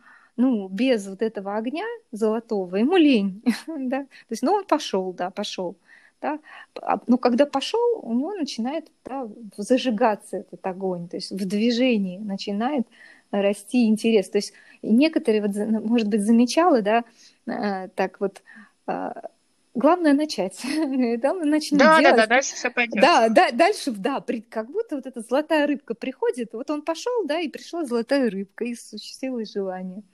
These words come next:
Speaker 1: да. Вот, поэтому, а, главное идти, да, движение определяет. Идешь, и идет реализация.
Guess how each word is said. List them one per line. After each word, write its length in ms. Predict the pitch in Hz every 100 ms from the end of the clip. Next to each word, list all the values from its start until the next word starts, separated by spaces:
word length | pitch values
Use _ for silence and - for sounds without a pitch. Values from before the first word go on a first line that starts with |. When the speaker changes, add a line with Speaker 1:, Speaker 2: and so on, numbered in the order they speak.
| _ -
Speaker 1:
да. 200 | 247 330 - - - 294 285 -
Вот, 280 | 208 214 208
поэтому, 760 | 202 233 240 240 240 233 226 233 - - -
а, 680 | 202 202 202 196 196 196 -
главное 480 | 208 330 285 247 226
идти, 360 | - - 175 175
да, 280 | 196 202 202
движение 720 | 190 202 220 269 240 202 220
определяет. 680 | 214 214 208 233 220 185 196 _ _ _ _
Идешь, 420 | 226 254 440 -
и 200 | - 320 320 - - -
идет 300 | 214 254 269
реализация. 760 | 208 180 175 175 190 - 196